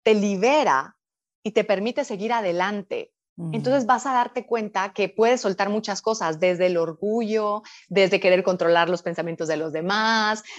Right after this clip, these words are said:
Speaker 1: desde soltar rencores, desde soltar personas, eh, y ojo, eso no es que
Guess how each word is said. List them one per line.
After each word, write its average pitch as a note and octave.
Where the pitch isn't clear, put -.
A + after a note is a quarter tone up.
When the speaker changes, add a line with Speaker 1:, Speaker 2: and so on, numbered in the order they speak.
Speaker 1:
desde F#3+
soltar F3+
rencores, G3+
desde F#3+
soltar F#3
personas, G#3+
eh, E3+
y G#3+
ojo, B3
eso G#3+
no A3
es A3
que F#3+